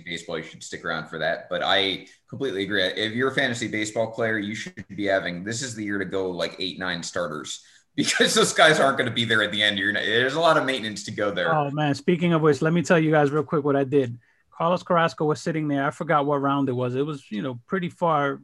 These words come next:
Speaker 2: further than he should have been because of the, you know, the, the injury that scared people away. He got cleared. I'm sitting there. I'm like, "Oh, this is a great value pick." I pick him up, like,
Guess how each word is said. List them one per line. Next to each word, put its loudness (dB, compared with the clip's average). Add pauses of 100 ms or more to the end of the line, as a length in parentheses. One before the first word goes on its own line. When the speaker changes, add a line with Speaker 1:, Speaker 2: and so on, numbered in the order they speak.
(140)
Speaker 2:
further 4
than 0
he -2
should -2
have -6
been -2
because -2
of -4
the, 0 (840)
you -4
know, -4
the, -4
the -2
injury 0
that -2 (180)
scared -2
people -2
away. 0
He -6
got 0
cleared. 0
I'm -2
sitting -6
there. -2
I'm -2
like, -4
"Oh, -4
this -6
is -8
a -4
great -2
value -2
pick." -8 (600)
I -4
pick -2
him 0
up, 0 (460)
like, -12